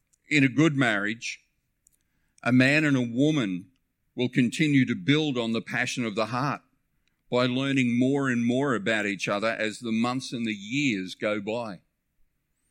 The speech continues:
You might have heard, uh, regularly people saying, uh, not so much the gushy, "I'm more in love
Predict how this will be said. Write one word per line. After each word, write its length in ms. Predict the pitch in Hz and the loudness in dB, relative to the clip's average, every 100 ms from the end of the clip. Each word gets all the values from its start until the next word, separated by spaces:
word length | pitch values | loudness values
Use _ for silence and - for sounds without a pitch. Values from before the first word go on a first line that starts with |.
| _ _ _ _ _ _ _ _ _ _ _ | _ _ _ _ _ _ _ _ _ _ _
You 160 | 120 123 | 2 2
might 260 | 127 135 | 4 2
have 140 | 120 - | -2 -4
heard, 520 | 120 135 117 92 - _ | -2 0 -2 -4 -10 _
uh, 280 | 98 85 92 - _ 101 | -8 -8 -8 -16 _ -2
regularly 560 | 120 139 135 117 101 | 2 2 2 2 0
people 360 | 98 120 - 104 | -2 -4 -4 -8
saying, 520 | - 123 110 104 98 - _ _ _ _ _ _ _ _ - | -6 -4 -4 -6 -8 -14 _ _ _ _ _ _ _ _ -12
uh, 300 | 92 95 92 - _ - - | -6 -4 -4 -6 _ -20 -10
not 220 | 123 120 | -8 -4
so 80 | 123 | -2
much 260 | 123 - | -2 -4
the 100 | 110 | -10
gushy, 520 | 90 113 110 - 110 - | -2 0 0 -4 -6 -4
"I'm 300 | 110 117 123 | -2 -2 0
more 340 | 135 143 139 | 2 2 0
in 140 | 117 | -2
love 720 | 110 110 117 123 107 82 - | -2 -2 -2 -2 -4 -6 -14